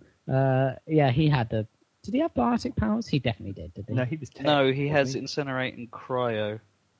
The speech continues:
Speaker 1: Oh, that's right, yeah. So, oh gosh. Anyway, so I used to use his incinerate, and then I'd use the, the girl's biotic power.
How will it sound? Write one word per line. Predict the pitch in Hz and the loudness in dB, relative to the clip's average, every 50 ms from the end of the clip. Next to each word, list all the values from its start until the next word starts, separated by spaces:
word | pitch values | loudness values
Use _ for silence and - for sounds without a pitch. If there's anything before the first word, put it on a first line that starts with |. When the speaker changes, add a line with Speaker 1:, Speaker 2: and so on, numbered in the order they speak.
| - 139 - | -8 0 6
Speaker 1:
Oh, | 160 185 | 8 8
that's | 185 190 190 - - | 8 8 8 6 8
right, | 180 180 190 190 180 156 120 104 - | 8 10 10 10 8 6 6 2 0
yeah. | 131 139 151 160 175 175 165 143 123 110 107 - _ _ | -2 0 2 2 2 0 0 0 -2 -4 -6 -8 _ _
So, | _ - - 135 131 127 127 123 117 - - | _ -6 0 2 2 4 4 2 0 -2 -2
oh | 143 143 - - | -2 -2 -2 -4
gosh. | 120 107 107 - - _ _ _ _ _ _ _ _ _ - | -8 -8 -8 -10 -14 _ _ _ _ _ _ _ _ _ -4
Anyway, | 135 127 117 107 110 107 104 - _ | -2 0 0 0 0 -2 -4 -6 _
so | - - 143 | -4 0 2
I | 135 139 | 4 4
used | 147 147 - - | 4 4 2 2
to | 135 | 2
use | 131 135 131 120 | 4 4 4 4
his | - 135 123 - - | 2 0 0 0 0
incinerate, | 117 113 - - 147 127 104 95 101 104 101 90 - - | -2 -2 0 2 2 2 2 0 -2 -4 -6 -8 -8 -8
and | - 113 110 110 | -6 -4 -2 -2
then | 110 110 | -2 -2
I'd | 107 104 101 | -2 -4 -4
use | 107 107 104 104 101 - _ _ _ _ _ _ - | -4 -6 -6 -6 -8 -12 _ _ _ _ _ _ -12
the, | - 113 104 _ - | -10 -10 -10 _ -10
the | - 110 | -10 -10
girl's | - - 113 107 104 101 95 - - _ - | -8 -6 -6 -4 -4 -6 -8 -10 -14 _ -10
biotic | 101 104 101 - - 92 - | -8 -8 -8 -8 -10 -12 -12
power. | - - 104 104 104 101 | -10 -8 -6 -6 -4 -6